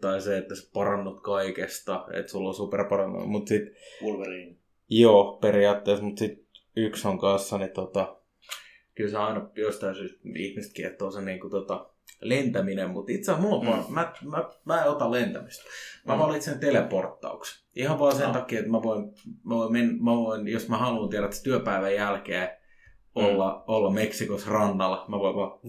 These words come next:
Speaker 1: vum,
Speaker 2: Mm.
Speaker 1: mä oon täällä
Speaker 2: Oot sä
Speaker 1: näin.
Speaker 2: sen Jumper-leffa?
Speaker 1: Joo,
Speaker 2: Joo.
Speaker 1: niin,
Speaker 2: Joo.
Speaker 1: niin, tota,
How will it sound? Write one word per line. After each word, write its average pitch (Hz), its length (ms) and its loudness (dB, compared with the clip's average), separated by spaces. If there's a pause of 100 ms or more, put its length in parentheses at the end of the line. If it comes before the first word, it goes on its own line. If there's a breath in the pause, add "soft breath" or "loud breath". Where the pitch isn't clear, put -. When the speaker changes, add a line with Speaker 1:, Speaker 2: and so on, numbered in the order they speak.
(100)
Speaker 1:
vum, 139 360 6
Speaker 2:
Mm. 113 240 -2
Speaker 1:
mä 117 140 4
oon 95 140 2
täällä 98 320 0
Speaker 2:
Oot 117 100 2
sä - 60 -2
Speaker 1:
näin. 110 140 -4
Speaker 2:
sen 110 140 -8
Jumper-leffa? - 720 -8 (100)
Speaker 1:
Joo, 127 380 4
Speaker 2:
Joo. - 120 -2 (260)
Speaker 1:
niin, 104 160 -4
Speaker 2:
Joo. 104 60 0
Speaker 1:
niin, 95 140 -2
tota, - 360 -4